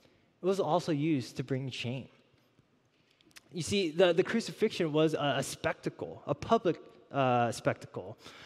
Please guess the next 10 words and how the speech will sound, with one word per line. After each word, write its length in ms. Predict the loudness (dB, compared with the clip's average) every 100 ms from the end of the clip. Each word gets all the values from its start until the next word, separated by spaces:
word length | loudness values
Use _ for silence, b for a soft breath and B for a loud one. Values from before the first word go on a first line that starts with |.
| B
Uh, 400 | 8 8 8 0 6
as 220 | 6 8
wrongdoers 1040 | 6 8 6 4 4 4 4 4 4 4
hung 400 | 2 0 4 4
on 140 | 4 2
the 80 | 2
cross, 460 | 2 4 4 2
they 160 | 4 4
were 140 | 6
visible 640 | 4 6 4 4 4 4